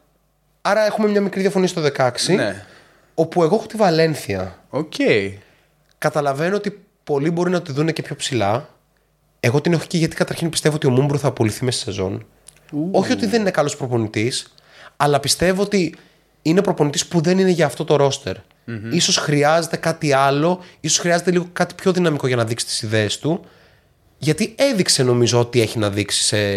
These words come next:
Speaker 1: αυτό το επίπεδο. Μπορεί να κάνει ένα βήμα παραπάνω. Η Βαλένθια έχει μερικά ωραία prospects. Έχει το Harper, έχει το Robinson κλπ. Αλλά πρώτον, δεν είναι ομάδα που θα δω. Ξέρεις, δεν την παρακολουθείς τη Βαλένθια.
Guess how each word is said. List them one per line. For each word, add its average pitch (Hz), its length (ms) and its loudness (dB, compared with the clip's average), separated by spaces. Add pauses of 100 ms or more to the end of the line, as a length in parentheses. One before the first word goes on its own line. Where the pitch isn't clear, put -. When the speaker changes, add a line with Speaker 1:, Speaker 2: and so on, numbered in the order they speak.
(300)
Speaker 1:
αυτό 120 260 -2
το - 80 -2
επίπεδο. 107 500 -4 (300)
Μπορεί 226 220 -2
να 220 80 0
κάνει 107 240 0
ένα 98 100 -2
βήμα 98 180 -4
παραπάνω. 98 640 -2 (340)
Η 185 80 0
Βαλένθια 196 640 2 (200)
έχει 165 240 0
μερικά 127 280 2
ωραία 107 340 4
prospects. 117 380 -6
Έχει 135 160 -4
το - 200 -8
Harper, 117 480 2 (280)
έχει 123 240 -2
το 120 220 2
Robinson 117 460 0
κλπ. 110 240 -6 (720)
Αλλά 117 220 4
πρώτον, 117 340 2
δεν 120 140 2
είναι 113 100 4
ομάδα 98 340 2
που - 160 -14 (260)
θα 98 200 -2
δω. 90 360 -2 (200)
Ξέρεις, 95 240 -4
δεν 92 120 -6
την 101 100 -6
παρακολουθείς 92 440 -2
τη 95 60 -8
Βαλένθια. 92 480 0